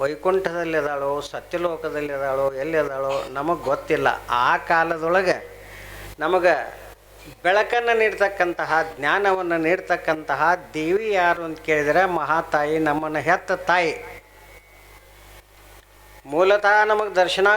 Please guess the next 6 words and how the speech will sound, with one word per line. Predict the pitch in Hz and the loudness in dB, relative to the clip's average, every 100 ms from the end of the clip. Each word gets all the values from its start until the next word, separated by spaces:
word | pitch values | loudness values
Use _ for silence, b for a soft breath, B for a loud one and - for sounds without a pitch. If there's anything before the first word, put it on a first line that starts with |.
| 214 | 2
ಕೊಡ್ತಕ್ಕಂಥಕ್ಕೆ | 202 208 208 - 202 190 196 185 | 0 0 -4 0 -2 0 -6 0
ಯಾರು | 165 190 190 | 2 2 0
ಅಂದ್ರೆ, | 185 190 196 | -2 -2 -2
ಕೈಲಾಸದಿಂದ | 160 160 185 196 196 185 190 185 | -2 0 2 0 -2 -2 0 0
ಬಂದೂ | 185 170 175 180 190 | -2 -2 0 2 2
ಕೊಟ್ಟಿಲ್ಲ | 190 170 - 160 165 190 | 2 0 -2 0 2 0